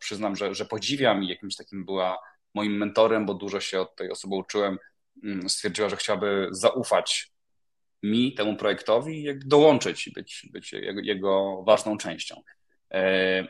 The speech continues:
co z tego będzie finalnie, to pewnie się okaże za, za kilka lat.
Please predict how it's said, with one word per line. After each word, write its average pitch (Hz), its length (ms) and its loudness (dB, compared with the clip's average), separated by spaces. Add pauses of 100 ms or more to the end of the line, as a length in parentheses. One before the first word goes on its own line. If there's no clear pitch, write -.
(120)
co - 100 -2
z - 60 0
tego 156 200 2
będzie 147 300 2
finalnie, 139 360 4
to - 80 -6
pewnie 123 180 -4
się 117 100 -4
okaże 113 220 0
za, 107 240 2
za 110 100 -8
kilka 123 300 0
lat. 101 200 6